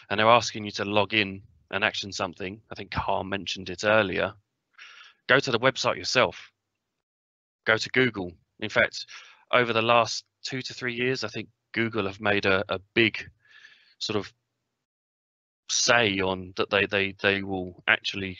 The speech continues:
filter out that if natwest dot com is legitimate, that they will actually put that close to the top rather than a, a web address that says natwest I'm a bank dot com, and therefore they will, they will, they will push that much further down.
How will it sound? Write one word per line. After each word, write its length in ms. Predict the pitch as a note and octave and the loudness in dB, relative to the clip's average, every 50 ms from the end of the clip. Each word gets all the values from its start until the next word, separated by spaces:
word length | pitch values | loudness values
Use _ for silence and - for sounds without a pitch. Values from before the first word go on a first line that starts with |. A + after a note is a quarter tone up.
| - _ | -16 _
filter 440 | - - B2+ A2+ G2 - - G#2 G#2+ | -4 -2 -2 0 0 -2 0 4 4
out 240 | G#2+ G2 F#2 - _ _ _ _ _ _ _ _ _ _ - - _ _ | 4 4 2 0 _ _ _ _ _ _ _ _ _ _ -20 -20 _ _
that 140 | - A2+ - | -2 -2 0
if 160 | G2 F#2+ - | -2 -2 0
natwest 480 | - A#2+ G#2+ - - G#2+ G2+ - - - | 0 0 0 2 0 -2 -2 -2 -4 -6
dot 160 | - F2+ - - | -6 -6 -6 -8
com 360 | - - A2 G#2 G2 F#2+ F#2 _ - _ _ - | -6 -4 -4 -4 -4 -6 -18 _ -20 _ _ -10
is 160 | G#2 G2+ F#2+ | -8 -8 -6
legitimate, 580 | G2+ F#2+ F#2 - G#2+ - - - F#2+ F#2 - - _ _ _ _ _ _ _ _ _ _ _ _ _ _ _ _ _ - | -6 -8 -6 -6 -6 -8 -8 -10 -8 -10 -10 -10 _ _ _ _ _ _ _ _ _ _ _ _ _ _ _ _ _ -8
that 120 | - - | -4 2
they 140 | A#2+ A2 A2 | 2 4 4
will 160 | G#2 A2 A2 | 4 4 2
actually 200 | F#2 - - G#2 | 2 0 -2 -8
put 200 | - - - - | -6 -8 -8 -4
that 160 | - G2+ - | -2 -2 -2
close 260 | - - A2+ G#2 F#2+ - | -2 -6 -6 -6 -6 -4
to 100 | - G2+ | -6 -8
the 100 | G2 F#2 | -8 -8
top 300 | - - A#2 G#2+ - _ _ _ _ - | -8 -6 -6 -6 -6 _ _ _ _ -2
rather 300 | - G#2 G#2+ G#2 F#2+ G#2 | 2 4 4 4 4 2
than 320 | G2 G2+ G2 G2 F#2+ G2 - _ _ _ _ _ _ _ _ _ _ - | 0 -2 -2 -2 -2 -10 -16 _ _ _ _ _ _ _ _ _ _ -2
a, 120 | A2 G#2+ - _ _ _ - | -2 -2 -2 _ _ _ -2
a 80 | G#2+ G#2 | 0 2
web 180 | G2 A2 G#2 | 4 2 2
address 260 | G2+ - G#2 G2 - - | 2 0 -2 0 -2 -2
that 60 | - | -8
says 300 | - - G#2 G2 F#2+ - _ - - - - - _ _ _ _ _ - | -6 -4 -4 -4 -4 -8 _ -20 -20 -20 -20 -20 _ _ _ _ _ -2
natwest 440 | G#2+ G2+ - - G2+ G2 - - G#2 | -2 -2 0 2 0 0 2 2 0
I'm 100 | G#2 F#2+ | 0 2
a 80 | F#2 | 2
bank 240 | - A#2 A2+ G#2 - | 2 2 2 2 -2
dot 220 | - G2 - - | -8 -8 -8 -8
com, 240 | - - F2+ F2 - - - - _ _ _ _ _ _ _ _ | -6 -8 -8 -8 -8 -16 -20 -20 _ _ _ _ _ _ _ _
and 120 | - G2 G2 | -8 -6 -2
therefore 360 | F#2+ F#2+ F2+ - G2+ F#2+ F#2+ | -2 -2 -2 -2 -4 -4 0
they 160 | G2 G2 F#2+ | 0 0 0
will, 240 | F#2 F2+ F2+ F2+ F#2 F#2+ - | 0 0 -4 -8 -8 -12 -6
they 120 | - G2 | -4 -4
will, 200 | F#2 F#2 F#2 F#2 - - | -4 -4 -8 -10 -6 -6
they 120 | F#2+ F#2 | -6 -4
will 120 | F#2 F2+ | -6 -8
push 240 | - - - - - | -10 -10 -8 -6 -4
that 120 | - - - | -4 -6 -4
much 220 | F#2+ E2+ - - | -4 -6 -6 -6
further 320 | - G2 F#2 F2+ F2 F#2 | -6 -4 -4 -4 -4 -4
down. 320 | F2 - F#2+ F#2+ F2+ F2 | -2 0 2 2 2 0